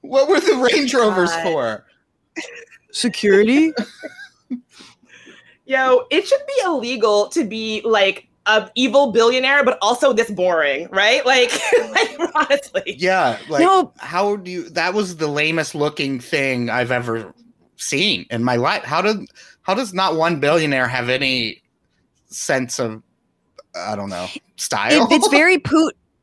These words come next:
Speaker 3: Yeah, well, I mean, he's trying. That's the thing. Like, he hired Stephen Colbert to, like, announce the launch and kinda, like,
Speaker 1: God.
Speaker 3: roast him a little bit.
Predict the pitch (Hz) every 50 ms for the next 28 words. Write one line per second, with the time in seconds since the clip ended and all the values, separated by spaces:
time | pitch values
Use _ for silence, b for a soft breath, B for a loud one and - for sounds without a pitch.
0 | _ - 254 311 392 403 381 - 311 330 262 302 349 403 480 339 370 392 349 -
1 | - - - - 339 359 392 392 330 269 269 294 311 - 349 330 359 311 262 233
2 | - 262 247 240 220 233 226 226 220 - - - 220 202 214 202 - 196 180 175
3 | 165 202 220 233 240 247 247 247 247 247 226 196 180 180 180 175 165 170 175 -
4 | - 185 202 240 262 269 262 262 262 226 202 208 190 175 180 175 170 165 165 165
5 | 170 202 226 247 240 - - 277 247 247 240 233 247 240 240 233 226 240 240 240
6 | 240 240 - -